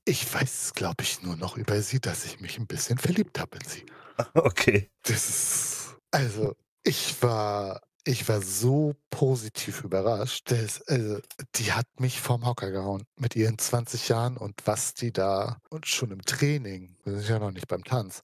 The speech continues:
Speaker 1: aber was die da schon gezeigt hat.
Speaker 2: Also, was sie tänzerisch gezeigt hat, ja. Persönlichkeitstechnisch kann ich gar nicht so wahnsinnig viel zu ihr sagen, dass ich sie jetzt so herausragend fand. Aber tänzerisch, wow. Und ich mein, Andrzej hat halt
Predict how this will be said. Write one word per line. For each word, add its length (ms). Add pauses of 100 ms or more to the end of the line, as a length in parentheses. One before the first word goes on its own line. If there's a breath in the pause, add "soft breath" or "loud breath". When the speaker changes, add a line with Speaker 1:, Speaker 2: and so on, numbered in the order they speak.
Speaker 1:
aber 240
was 160
die 140
da 200
schon 480 (160)
gezeigt 460
hat. 160 (840 loud breath)
Speaker 2:
Also, 220
was 140
sie 60
tänzerisch 460
gezeigt 380
hat, 120
ja. 240 (380 loud breath)
Persönlichkeitstechnisch 1160
kann 180
ich 120
gar 180
nicht 140
so 120
wahnsinnig 500
viel 440
zu 220
ihr 180
sagen, 320
dass 180
ich 120
sie 100
jetzt 200
so 120
herausragend 720
fand. 400 (220)
Aber 260
tänzerisch, 920 (140)
wow. 460 (160)
Und 360
ich 160
mein, 100
Andrzej 400
hat 220
halt 360